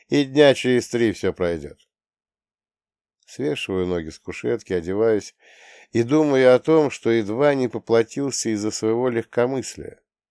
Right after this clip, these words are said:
Не перегнал свободные очки характеристик в ловкость. Разделал бы горох два счёта и не огрёб.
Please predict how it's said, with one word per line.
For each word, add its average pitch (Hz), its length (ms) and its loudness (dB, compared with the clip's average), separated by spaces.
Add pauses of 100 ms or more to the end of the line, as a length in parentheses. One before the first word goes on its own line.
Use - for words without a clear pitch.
(340)
Не 127 160 0
перегнал 143 640 2
свободные 104 600 0
очки 107 280 -6
характеристик 104 800 -6
в 104 60 -4
ловкость. - 680 -4 (640)
Разделал 143 720 4
бы 135 120 2
горох 131 420 6
два 120 200 6
счёта - 460 -2
и 87 80 -4
не 92 100 -4
огрёб. 92 460 -2